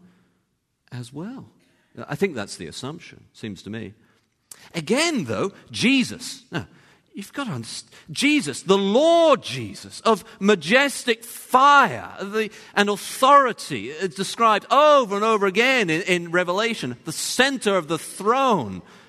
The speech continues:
Jesus, is still, though, modeling for us the submission so foreign to our sinful nature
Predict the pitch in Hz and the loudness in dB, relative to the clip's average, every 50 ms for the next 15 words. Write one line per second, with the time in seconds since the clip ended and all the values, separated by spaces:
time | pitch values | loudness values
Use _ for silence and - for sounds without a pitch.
0 | _ _ _ _ _ _ _ _ _ _ _ - - - 269 285 294 285 233 - | _ _ _ _ _ _ _ _ _ _ _ -4 0 4 4 4 4 4 2 -2
1 | - 101 - - - - - - _ _ _ _ _ _ _ _ _ _ _ _ | -8 -14 -16 -18 -18 -18 -20 -20 _ _ _ _ _ _ _ _ _ _ _ _
2 | _ _ _ _ _ _ _ _ _ _ _ _ _ _ _ _ _ _ _ _ | _ _ _ _ _ _ _ _ _ _ _ _ _ _ _ _ _ _ _ _
3 | _ _ _ _ _ _ _ _ - - - - 165 - - - - 226 240 269 | _ _ _ _ _ _ _ _ -20 -20 -16 -14 -12 -12 -12 -12 -10 -10 -8 -8
4 | 247 214 214 208 202 190 175 175 175 180 180 175 170 160 135 - - 123 123 135 | -4 -4 -2 -2 -2 -2 -2 -2 -2 -4 -6 -6 -8 -8 -10 -10 -10 -10 -10 -10
5 | - - - - - _ _ _ _ _ _ _ _ _ _ _ - 139 - - | -10 -14 -18 -20 -20 _ _ _ _ _ _ _ _ _ _ _ -12 -12 -10 -8
6 | - 139 127 127 147 175 - - - - 71 - 101 110 _ _ _ _ _ _ | -8 -8 -6 -6 -8 -8 -8 -12 -14 -16 -18 -18 -20 -20 _ _ _ _ _ _
7 | _ _ _ _ _ _ _ _ _ _ _ _ _ _ _ - - - - - | _ _ _ _ _ _ _ _ _ _ _ _ _ _ _ -14 -12 -12 -10 -10
8 | - - - 190 196 190 175 147 - - - 165 170 170 156 131 113 110 101 123 | -10 -8 -6 -4 -4 -4 -4 -6 -8 -8 -6 -4 -2 -2 -2 -4 -6 -6 -8 -8
9 | 117 113 110 110 - - - 151 139 131 - - 113 107 107 117 120 120 - - | -8 -6 -8 -8 -10 -10 -8 -8 -8 -8 -10 -10 -10 -8 -8 -8 -8 -8 -10 -12
10 | - 92 90 107 | -12 -12 -12 -12